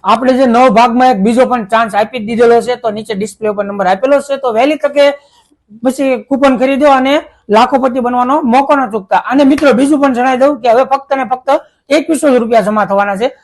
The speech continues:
અને એકવીસો ની સામે એકવીસો ની, એકવીસો પ્લસ ની વસ્તુ આવવાની. તો મિત્રો, રાહ છે એની, અત્યારે ડિસ્પ્લે ઉપર નંબર આપેલો છે, વહેલી તકે કૂપન બુક કરાવો અને લાખોપતિ બનવાનો મોકો ન ચૂકશો.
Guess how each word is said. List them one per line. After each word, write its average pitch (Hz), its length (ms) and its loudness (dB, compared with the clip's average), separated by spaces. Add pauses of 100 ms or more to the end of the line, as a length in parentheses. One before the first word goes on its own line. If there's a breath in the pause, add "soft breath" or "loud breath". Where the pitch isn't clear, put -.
(120)
અને 247 180 0
એકવીસો 247 540 0
ની 294 140 2
સામે 277 300 0
એકવીસો 311 560 0
ની, 302 100 -2
એકવીસો 294 520 -4
પ્લસ 339 400 -2
ની 294 80 -4
વસ્તુ 233 280 -4
આવવાની. 180 340 -2 (340)
તો 302 80 4
મિત્રો, 294 260 4 (380 loud breath)
રાહ 285 220 4
છે 277 100 0
એની, 277 140 4
અત્યારે 269 380 0
ડિસ્પ્લે 247 340 -4
ઉપર 233 140 -4
નંબર 226 240 -2
આપેલો 220 280 -2
છે, 254 140 -8
વહેલી 214 220 -4
તકે 202 220 -14
કૂપન 190 320 -10
બુક 226 180 -4
કરાવો 262 240 4 (360 soft breath)
અને 220 160 0
લાખોપતિ 208 500 -2
બનવાનો 196 440 -6 (240)
મોકો 277 240 2
ન 220 140 2
ચૂકશો. 170 380 -10